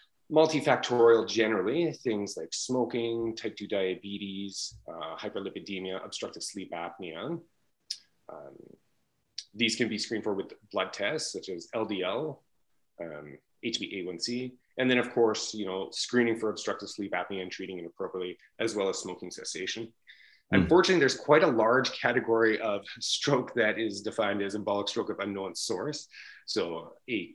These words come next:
Speaker 1: embolic appearing stroke, I E one that involves the cortex or perhaps multi-territory, and you've not been able to track down a cause with at least a forty-eight hour Holter monitor and an echocardiogram.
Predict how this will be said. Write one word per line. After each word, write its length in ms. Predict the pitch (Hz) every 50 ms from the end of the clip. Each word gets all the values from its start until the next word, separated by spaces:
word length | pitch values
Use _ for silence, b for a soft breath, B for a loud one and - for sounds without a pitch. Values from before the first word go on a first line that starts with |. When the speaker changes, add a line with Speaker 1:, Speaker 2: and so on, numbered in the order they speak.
| _ _ -
Speaker 1:
embolic 560 | 123 117 107 127 123 120 120 117 113 - -
appearing 460 | 117 120 - - 147 147 160 151 131
stroke, 480 | 117 - - - 90 95 139 170 - - - - _ _ _ - 107 107
I 60 | 98
E 280 | 98 - 104 95 95 98
one 200 | 98 107 104 98
that 140 | 98 92 -
involves 320 | 101 87 95 92 92 -
the 60 | - -
cortex 680 | - - - 113 95 - - 110 - - - - -
or 160 | 104 90 85
perhaps 640 | - - 107 90 - - 87 90 - - - - -
multi-territory, 1200 | 110 107 101 98 - 101 85 - - - 85 82 82 80 - - - - - 101 123 147 143 B B B B B B B
and 100 | - 104
you've 100 | 98 98
not 240 | 113 110 104 107 -
been 100 | 107 104
able 200 | 104 104 - 104
to 80 | 98 95
track 380 | - - - 101 95 - -
down 100 | 104 95 - -
a 120 | 95 92 87
cause 500 | - - 101 95 87 82 87 98 - 107
with 180 | 95 90 87 - -
at 200 | 107 92 - 117
least 200 | 120 110 - 110
a 40 | -
forty-eight 340 | - 107 98 98 92 90
hour 200 | 92 87 90 90
Holter 300 | - - 98 92 - 92
monitor 380 | 85 87 87 87 - - 87 -
and 120 | 95 95
an 80 | 87 85 95
echocardiogram. 720 | 95 - - - - - 82 80 80 78 - - - - -